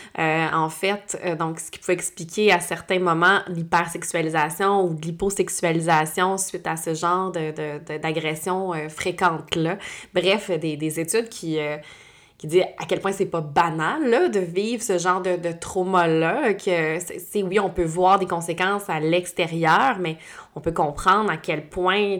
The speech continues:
tout le corps s'est modifié et s'est façonné à travers les, les traumas. Euh,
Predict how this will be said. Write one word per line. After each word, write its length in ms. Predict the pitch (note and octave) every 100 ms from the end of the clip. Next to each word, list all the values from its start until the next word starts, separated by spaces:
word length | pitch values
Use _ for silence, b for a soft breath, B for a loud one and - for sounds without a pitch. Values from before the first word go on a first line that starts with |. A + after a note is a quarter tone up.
| F3
tout 180 | -
le 60 | F#3+
corps 420 | E3 E3+ G3+ A3+
s'est 160 | - F3+
modifié 680 | E3+ D#3+ D#3 D#3 - A#3 A3
et 40 |
s'est 200 | F3 E3+
façonné 880 | E3+ E3+ D3+ - F3+ D#3+ F#3 G3+ F#3
à 80 | E3
travers 580 | - D#3+ D#3 E3+ F#3 F3
les, 280 | E3+ E3 D#3
les 140 | D#3+
traumas. 800 | D#3+ - D#3+ D#3 D#3 E3 B3 A3+
Euh, 220 | E3+ D#3+